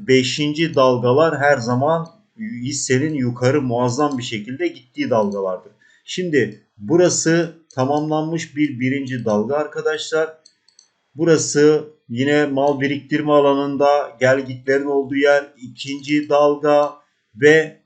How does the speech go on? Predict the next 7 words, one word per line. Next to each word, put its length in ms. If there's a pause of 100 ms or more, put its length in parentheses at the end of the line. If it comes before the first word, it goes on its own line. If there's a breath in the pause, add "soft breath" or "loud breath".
(140)
Elliott 460
dalga 320
prensibi 560
der 260
ki 360
üçüncü 640
dalga 760